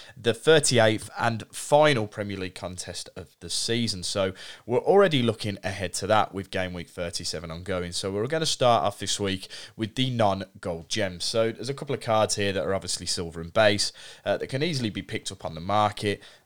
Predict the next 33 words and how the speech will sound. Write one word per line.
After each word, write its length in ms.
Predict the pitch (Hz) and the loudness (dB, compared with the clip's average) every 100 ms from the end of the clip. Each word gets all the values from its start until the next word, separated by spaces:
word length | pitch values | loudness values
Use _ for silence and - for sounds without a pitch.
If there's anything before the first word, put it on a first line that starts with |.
| _ | _
uh, 140 | - 131 | 0 2
and 120 | 147 | 2
they 120 | 170 | 2
look 180 | 175 202 | 2 2
like 260 | 151 151 120 _ _ _ _ - | 6 6 6 _ _ _ _ -16
fairly 420 | - 202 214 165 | 4 8 10 8
solid 400 | 120 131 123 104 | 4 6 6 4
starters 540 | - - 120 117 101 - | 0 4 4 4 0 -4
for 120 | 95 | -8
your 140 | 90 | -6
lineup, 380 | 95 120 131 104 | 2 2 2 -2
to 100 | - | -8
be 100 | 90 | -6
honest. 280 | 85 87 - | -6 -6 -10
I'm 80 | 104 | -4
quite 280 | 156 147 | 4 4
happy 280 | 92 131 135 | 4 2 2
with 120 | 104 | -6
these 220 | 95 92 98 | -6 -8 -6
lists 260 | 98 - | -6 -6
of 120 | - | -8
players 320 | - 98 98 92 | -4 0 0 -2
going 180 | 92 | -8
straight 400 | 92 - 104 98 | -8 -2 2 2
into 180 | 78 - | 0 -8
my 140 | 85 85 | -8 -6
team. 400 | - 101 95 90 - - - - | -2 0 -2 -8 -18 -20 -16 -4
Uh, 260 | 101 95 95 | -2 0 0
and 200 | 123 104 | -2 -2
I 120 | 127 | -6
think 240 | 185 269 | -8 -10
they're 100 | 247 | -8
not, 320 | 190 240 - | -4 -4 -6